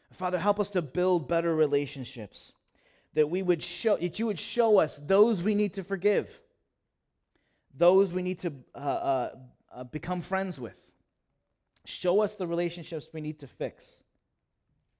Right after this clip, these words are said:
Bring us the people we need so we can do what you've called us to do. God, we need you.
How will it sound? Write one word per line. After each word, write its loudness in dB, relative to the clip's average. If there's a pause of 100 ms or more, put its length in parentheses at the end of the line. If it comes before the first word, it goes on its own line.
(760)
Bring -2
us -4
the -6
people -4
we 0
need -6 (1800)
so -12
we -4
can -8
do -6
what -10
you've -14
called -8
us -16
to -20
do. -20 (2750)
God, -6
we -10
need -10
you. -20